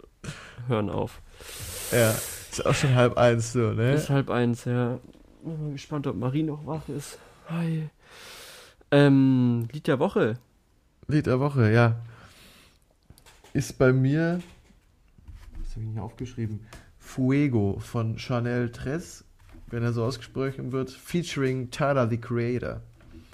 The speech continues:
Speaker 1: Fuego von, von was?
Speaker 2: Wird Chanel Tress. <laughs> Keine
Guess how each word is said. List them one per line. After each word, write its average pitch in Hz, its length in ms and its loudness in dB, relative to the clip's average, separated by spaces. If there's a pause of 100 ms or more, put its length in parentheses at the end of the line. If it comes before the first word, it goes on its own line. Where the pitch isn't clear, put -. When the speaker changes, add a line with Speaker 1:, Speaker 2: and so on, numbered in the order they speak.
(1040)
Speaker 1:
Fuego 139 840 0
von, 127 400 -2
von 123 180 -4
was? - 400 -6 (880)
Speaker 2:
Wird 117 220 -8 (120)
Chanel 120 600 -2 (120)
Tress. 113 440 -4 (400)
<laughs> - 360 -14
Keine - 280 0